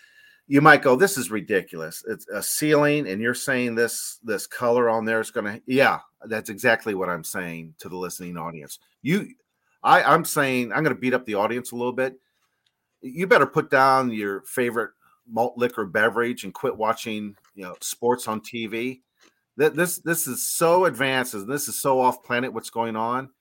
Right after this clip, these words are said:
You're gonna get your clocks clean, and you and your family are in, are, are in great danger. If you don't wake up soon and get, get some intelligence behind you and understand what's going on, you are, uh, and I'm, uh, this is where we need,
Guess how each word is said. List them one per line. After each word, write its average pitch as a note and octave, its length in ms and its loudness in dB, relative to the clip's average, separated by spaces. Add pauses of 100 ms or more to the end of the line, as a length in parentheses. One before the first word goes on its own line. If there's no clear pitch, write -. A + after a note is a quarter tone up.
(300)
You're D3+ 160 -2
gonna F#3 140 0
get B2+ 240 -4
your A2+ 80 -2
clocks C#3 420 0
clean, G2 560 -10 (160)
and A2 160 -6
you C#3+ 120 0
and D3+ 80 -2
your A#2 100 -2
family A#2+ 500 -2
are F#2+ 160 -2
in, F#2+ 180 -10
are, F#2+ 220 -14
are F#2+ 160 -10
in F#2 60 -12
great G2+ 280 -6
danger. G2+ 380 -8
If - 140 -12
you C#3+ 80 -2
don't D3+ 120 0
wake B2+ 200 0
up A#2+ 160 -2
soon A#2+ 560 -6 (600)
and G2+ 280 -6
get, B2+ 280 -4
get A#2+ 200 -2
some A2 200 -4
intelligence B2+ 880 -4
behind B2 400 0
you C3+ 160 -2
and G#2+ 80 -2
understand A#2 460 -4
what's A#2 140 -8
going A#2 260 -2
on, A#2+ 340 -2 (300)
you C3+ 280 2
are, G2+ 240 2 (760)
uh, F2+ 160 -18
and G#2+ 180 -6
I'm, G#2 200 -6 (120)
uh, G2 120 -12 (460)
this A2+ 260 -2
is F2+ 40 -18
where G#2 140 0
we F#2+ 100 -4
need, F#2+ 220 -6